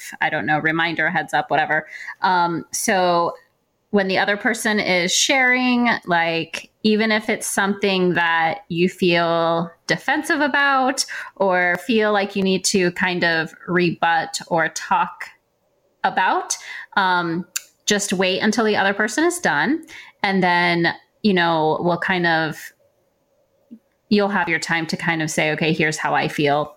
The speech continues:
Um, but really, the key is, like, you know, nobody is really to, like, blame for anything. And I think a lot of times, like, our,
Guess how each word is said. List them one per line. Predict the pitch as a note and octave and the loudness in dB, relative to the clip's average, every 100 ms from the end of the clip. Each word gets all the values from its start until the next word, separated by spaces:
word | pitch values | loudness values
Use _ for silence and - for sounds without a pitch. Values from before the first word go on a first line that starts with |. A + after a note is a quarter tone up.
| - - | -10 -4
Um, | E3+ D#3+ D#3+ - | -2 0 -2 -2
but | G3 - | -2 0
really, | G#3 G#3 F#3+ F3+ - _ _ _ _ _ - - | 2 2 2 0 -4 _ _ _ _ _ -8 -6
the | |
key | G3+ - G#3+ G3+ | -4 0 2 2
is, | F#3 F3 | 0 0
like, | F3 E3 D#3+ - - - - - - - _ _ | -2 0 -4 -6 -14 -20 -20 -20 -20 -20 _ _
you | G#3 | 0
know, | F#3+ | 2
nobody | F#3 F#3+ G3 G#3+ A3 G#3+ G3+ - - - | 2 2 0 0 2 4 2 0 -4 -2
is | F#3 F#3 | 0 0
really | F3+ F3 D#3+ | 0 0 0
to, | - | 0
like, | F3 D#3 - - _ _ - | 0 -2 -6 -16 _ _ -4
blame | E3 D#3+ F#3+ B3+ D4 | 0 2 2 2 2
for | D4+ | 2
anything. | C4+ C#4+ D4+ D#4 E4 E4+ F4 | 2 2 0 2 2 4 4
And | - G#3+ | 2 0
I | G3+ | 0
think | G#3 G#3+ G#3 | 0 0 0
a | |
lot | F#3 F3 | 0 0
of | F3+ | 0
times, | F3+ G3+ F3 F3 | -2 -2 0 0
like, | F3 - | -2 0
our, | E3 E3+ | 0 0